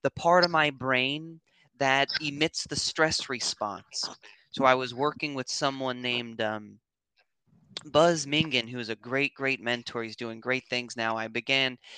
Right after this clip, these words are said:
interning at a place that he had, um, he had a martial arts school.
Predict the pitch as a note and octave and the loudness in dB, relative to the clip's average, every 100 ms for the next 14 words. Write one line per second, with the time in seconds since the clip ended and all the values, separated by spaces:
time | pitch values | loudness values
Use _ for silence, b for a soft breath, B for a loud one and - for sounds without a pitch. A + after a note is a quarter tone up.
0 | B - F3 F3+ - D3 C3+ B2 A#2 A2+ | B -2 -2 -2 -2 2 2 4 2 2
1 | - C3+ C3+ - B2 A2+ - C#3 C3+ B2 | 4 4 4 0 2 2 0 -6 -6 -6
2 | - B B B - B2+ B2 A#2+ A2+ A2 | -10 B B B 0 4 6 6 4 2
3 | G#2+ A2 - C#3 B2+ A#2+ B2 C3 - A2+ | -2 -10 -10 -2 0 2 0 0 -4 0
4 | A2 B2 - - - G#2+ G2+ | 2 0 -2 -4 -4 -6 -8